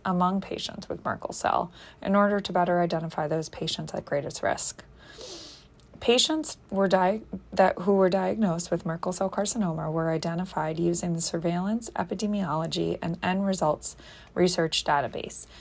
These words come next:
from nineteen ninety, nineteen seventy-five to two thousand and sixteen. Of the nine thousand three hundred and seventy-five patients identified, the median age at diagnosis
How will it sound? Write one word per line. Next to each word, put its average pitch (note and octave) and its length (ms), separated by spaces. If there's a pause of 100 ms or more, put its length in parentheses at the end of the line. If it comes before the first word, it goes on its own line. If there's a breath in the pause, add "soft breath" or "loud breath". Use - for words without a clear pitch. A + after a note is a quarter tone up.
(200 loud breath)
from F3 240
nineteen E3+ 360
ninety, A#3 320 (140)
nineteen A3 480
seventy-five G3+ 840
to - 100
two F3 200
thousand E3+ 340
and D#3+ 120
sixteen. - 640 (840 loud breath)
Of G#3 200
the G#3+ 100
nine G#3+ 380
thousand E3+ 500
three F#3 180
hundred F3 380
and E3+ 120
seventy-five F#3 540
patients G3 420
identified, E3 760 (380 loud breath)
the F#3+ 100
median G#3 420
age E3+ 380
at F3 120
diagnosis E3 840